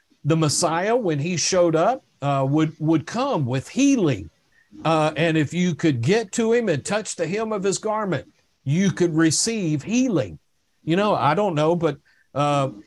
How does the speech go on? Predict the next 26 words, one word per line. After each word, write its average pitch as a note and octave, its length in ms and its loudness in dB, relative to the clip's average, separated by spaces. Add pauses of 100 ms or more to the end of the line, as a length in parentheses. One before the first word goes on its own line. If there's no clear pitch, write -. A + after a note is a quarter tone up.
(400)
I'm D#3 180 -2
teaching, E3 420 -2
so D3 220 0
it's C#3 140 -4
my D3+ 160 0
story. C3+ 420 0
So E3 240 0
anyway, E3 400 2 (440)
praise E3 240 -2
the G3 80 -4
Lord. C3+ 260 -2 (1160)
<laughs> - 440 -6
All E3+ 1120 -2
right. C#3 220 2 (560)
So G3 260 2
you're E3 200 4
there. G3+ 320 2
Go E3+ 260 -2
back G3 200 0
to F3 60 -4
Mark F#3+ 280 0
five. D3 500 0 (220)
Okay. E3+ 280 0
So E3+ 200 2 (140)
verse D3+ 280 0
twenty-seven. F#3+ 760 0